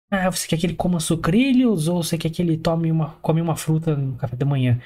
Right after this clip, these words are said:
Então, as escolhas simples vão levando o caminho do personagem pra um futuro drástico ou um sucesso do jogo. Então, e o Cursor era basicamente isso, ele te dá uma opção, só que as opções,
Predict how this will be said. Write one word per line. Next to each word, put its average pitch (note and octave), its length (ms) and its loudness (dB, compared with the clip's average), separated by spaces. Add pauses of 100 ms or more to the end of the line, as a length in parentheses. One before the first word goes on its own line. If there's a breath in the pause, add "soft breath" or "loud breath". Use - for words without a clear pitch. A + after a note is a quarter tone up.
(260 loud breath)
Então, E3+ 140 0
as F3+ 60 0
escolhas A3+ 340 0
simples F#3+ 480 0
vão E3 100 2
levando D#3+ 420 2
o E3 60 -6
caminho D3 360 0
do - 40 -12
personagem C#3 640 -2 (480 loud breath)
pra C3 100 0
um B2+ 80 2
futuro B2+ 380 0
drástico A#2+ 840 0
ou B2 220 0
um A#2+ 80 2 (120)
sucesso - 600 0
do B2+ 100 -2
jogo. B2+ 380 -2 (580 loud breath)
Então, D#3+ 540 0 (320)
e E3+ 80 -2
o D#3+ 80 -6
Cursor E3+ 360 0
era D#3+ 100 2
basicamente D#3 500 0
isso, F3 140 -2
ele D#3+ 80 -2
te C#3+ 80 -6
dá C3+ 100 2
uma C3+ 140 2
opção, D#3 400 0
só D#3 100 -4
que D#3 100 -4
as C#3 120 -2
opções, - 540 -2